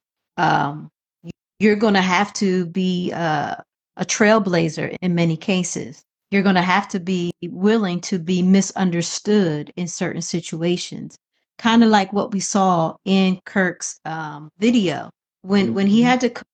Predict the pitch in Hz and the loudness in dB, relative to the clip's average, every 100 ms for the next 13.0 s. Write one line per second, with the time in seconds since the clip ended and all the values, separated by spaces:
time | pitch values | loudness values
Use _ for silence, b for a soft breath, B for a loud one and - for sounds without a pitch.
0 | _ 202 - - - 190 180 190 190 196 | _ -6 -2 -2 -2 -2 0 4 6 6
1 | 185 170 170 - 180 - 180 180 170 165 | 4 0 -4 -8 -12 -10 -12 -10 -6 -2
2 | 143 143 - - 208 175 185 160 180 202 | -2 -4 -10 2 4 4 0 2 2 2
3 | 202 190 180 180 165 170 - - 170 - | 0 0 0 0 0 0 -2 -8 -10 -2
4 | 185 190 - - 180 156 - 160 _ _ | -2 -2 -10 -4 0 0 -2 -12 _ _
5 | - _ _ - 196 185 175 170 165 165 | -20 _ _ 0 4 4 4 2 0 -6
6 | - _ _ _ _ _ _ 170 170 165 | -14 _ _ _ _ _ _ 2 2 0
7 | - 220 226 190 190 185 180 - - 254 | 2 4 4 4 4 2 -2 -8 -2 0
8 | 269 208 - 190 - - 254 262 196 185 | 2 0 2 -2 0 2 2 2 -4 -6
9 | 160 151 139 - - 180 185 185 185 180 | -6 -10 -12 -14 -10 -2 2 4 4 4
10 | 165 147 160 170 175 170 156 - - 180 | 4 0 -4 -4 -4 -2 -2 -4 -6 -6
11 | - _ 185 170 - 175 165 170 208 - | -6 _ -10 -10 -10 -10 -10 -8 -8 -8
12 | 185 190 170 165 165 185 196 165 147 | -10 -6 -6 -6 -4 2 2 2 -4